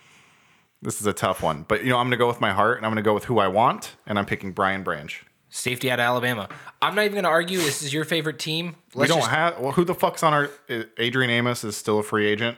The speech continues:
Speaker 1: Darnell Savage is fucking
Speaker 2: Not good.
Speaker 1: a free agent in his head. He,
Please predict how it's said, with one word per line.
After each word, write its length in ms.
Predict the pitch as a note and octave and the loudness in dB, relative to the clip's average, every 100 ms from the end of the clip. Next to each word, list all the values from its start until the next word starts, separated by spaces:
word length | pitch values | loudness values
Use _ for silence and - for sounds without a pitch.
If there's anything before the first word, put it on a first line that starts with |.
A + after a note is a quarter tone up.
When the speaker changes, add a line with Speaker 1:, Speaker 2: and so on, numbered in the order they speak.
| - | 0
Speaker 1:
Darnell 260 | G#2+ A2 A2 | 2 4 2
Savage 400 | - G#2+ G#2 G#2 | 2 0 0 -2
is 180 | G2 - | -6 -2
fucking 520 | A#2 G2+ G#2+ G2 F#2 | 0 2 0 0 0
Speaker 2:
Not 220 | G#2+ G2+ | 0 0
good. 300 | G#2+ G#2 G#2+ _ | -2 -4 -6 _
Speaker 1:
a 80 | A2 | -8
free 260 | - A#2 A2 | -2 0 0
agent 260 | G#2+ A2 | 0 -2
in 60 | G2 | -4
his 120 | F#2+ | -4
head. 320 | G#2 G2+ G#2 - - - - - | -2 -2 -2 -8 -20 -20 -20 -6
He, 280 | B2+ C3+ | -4 -4